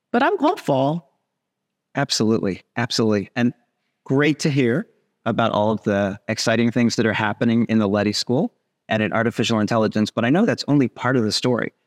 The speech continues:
Speaker 2: There's a lot to technology that isn't just H-, uh, that isn't just A I,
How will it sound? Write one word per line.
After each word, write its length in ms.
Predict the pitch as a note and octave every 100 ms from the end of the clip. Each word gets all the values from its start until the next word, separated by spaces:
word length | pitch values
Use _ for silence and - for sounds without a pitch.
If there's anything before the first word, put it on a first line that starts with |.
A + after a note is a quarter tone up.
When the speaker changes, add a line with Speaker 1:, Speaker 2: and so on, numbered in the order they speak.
| _ _
Speaker 2:
There's 300 | A#2+ A2+ - _
a 100 | A2
lot 480 | G#2+ G#2+ A#2+ C3 C#3+ -
to 80 | A#2+
technology 640 | - A#2 A2 G#2 F#2+ G#2
that 160 | F#2 G2
isn't 320 | - A#2 A#2 G#2
just 220 | G#2+ -
H-, 240 | G#2+ G2 -
uh, 140 | G#2+ G#2+ -
that 240 | F#2+ A#2 A2+
isn't 280 | B2 A#2+
just 220 | A2+ G#2+ -
A 160 | G#2
I, 160 | F#2+